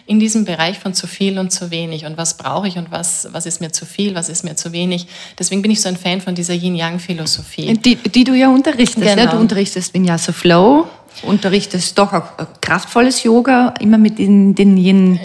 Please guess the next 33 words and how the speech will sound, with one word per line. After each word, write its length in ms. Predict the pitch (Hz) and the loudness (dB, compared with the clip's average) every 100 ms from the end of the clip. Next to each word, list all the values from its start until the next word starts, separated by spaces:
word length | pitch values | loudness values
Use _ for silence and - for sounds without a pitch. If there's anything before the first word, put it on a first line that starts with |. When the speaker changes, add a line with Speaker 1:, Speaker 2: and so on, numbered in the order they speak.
| - | 0
Speaker 1:
Ja, 280 | 208 214 214 | 2 4 2
das 100 | 214 | 2
ist 80 | 196 | 2
Speaker 2:
Elementen, 140 | 233 | 4
Speaker 1:
eigentlich 140 | 226 | 2
immer 180 | 262 262 | 4 4
Speaker 2:
mit 80 | 190 | 4
dem 80 | 196 | 4
Speaker 1:
der 100 | 185 | 4
Speaker 2:
Ruhigen. 220 | 170 170 | 2 2
Speaker 1:
Aspekt, 580 | 180 208 - 214 214 - | 2 0 0 0 0 0
der 60 | 202 | 0
einfach 180 | 208 | 0
auch 120 | 208 - | -4 -4
diese 220 | 214 202 | -4 -2
Sanftheit 600 | - 165 214 - 196 185 | 0 0 -2 -4 -2 0
hineinbringt 600 | 190 165 175 208 208 196 | 0 0 0 2 2 0
und 100 | 190 | 0
auch 120 | 185 | -2
die, 340 | - 202 190 185 | -2 0 0 0
die 280 | 190 190 | -2 0
Individualität 960 | 185 202 202 190 185 180 180 180 180 185 | 2 2 2 0 0 0 -2 0 0 0
hineinbringt. 800 | 185 165 139 147 165 143 156 - 190 - | -4 -4 -4 -6 -10 -8 -8 -12 -16 -14
Das 180 | 170 202 | -8 -2
Vinyasa 460 | 202 180 185 196 | 0 2 0 -4
Flow 320 | 180 190 214 | -6 -2 0
natürlich, 420 | 240 214 214 196 190 | 2 0 -2 -8 -6
weil 140 | 180 | -6
ich 100 | 180 | -6
einfach 160 | 175 165 | -6 -4
ein 80 | |
Fan 280 | 175 185 175 | -4 -4 -4
von 220 | 175 165 | -4 -10